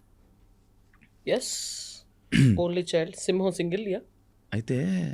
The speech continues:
Speaker 2: ఇక్కడ ఎవరెవరు ఉంటున్నారు హైదరాబాద్లో?
Speaker 1: సోలోగా
Speaker 2: ఫ్యామిలీ.
Speaker 1: ఉన్నా.
Speaker 2: ఫ్యామిలీ. ఎందుకు ఫ్యామిలీతో ఉండడం నీకు ఎప్పుడు ఇష్టం ఉండదని విన్నా? ఎందుకు?
Speaker 1: ఇష్టం ఉండదా? ఎవరు చెప్పారు?
Speaker 2: ఆ, విన్నా.
Speaker 1: ఎంత సుఖం ఉంటది తెలుసా ఫ్యామిలీతో ఉంటే?
Speaker 2: మ్మ్.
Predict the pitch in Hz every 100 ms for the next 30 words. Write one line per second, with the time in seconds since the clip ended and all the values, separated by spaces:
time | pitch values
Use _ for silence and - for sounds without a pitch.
0 | - _ 107 107 104 131 143 143 151 151
1 | 165 165 117 117 123 127 151 165 _ _
2 | _ - - - 220 240 302 277 - 101
3 | - - _ _ _ _ - 101 92 101
4 | - 131 175 - 113 120 139 143 127 113
5 | 113 117 107 - - - - 113 110 101
6 | 98 92 95 - _ _ 98 98 - -
7 | _ _ - 226 - 370 247 170 151 175
8 | 240 240 170 151 151 165 160 - 123 113
9 | 92 95 180 196 208 202 - 247 196 156
10 | 156 151 165 - 151 170 165 151 147 143
11 | 151 160 156 107 98